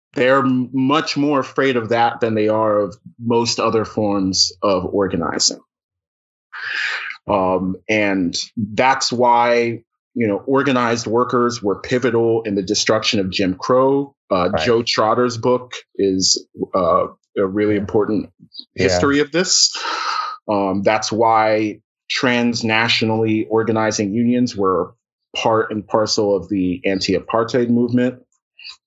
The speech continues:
Speaker 1: And y-, this is another time where that kind of focus is gonna be important.
Speaker 2: Right. Workers on arrival, Joe Trotter.
Speaker 1: Yeah.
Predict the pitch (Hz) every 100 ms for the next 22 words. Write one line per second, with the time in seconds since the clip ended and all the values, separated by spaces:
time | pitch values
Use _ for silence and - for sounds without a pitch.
0 | _ - - - 110 104 98 104 92 -
1 | _ - 117 117 117 117 123 127 110 117
2 | 120 120 120 131 123 117 110 110 104 104
3 | - 110 107 104 98 90 - - _ _
4 | - 113 104 107 - 98 95 98 92 95
5 | 95 92 90 - _ _ _ _ _ _
6 | _ - 104 104 95 - - - - -
7 | - - - - 90 82 - _ _ -
8 | 101 110 - 110 113 110 107 110 92 78
9 | 82 - _ - 101 92 - 110 92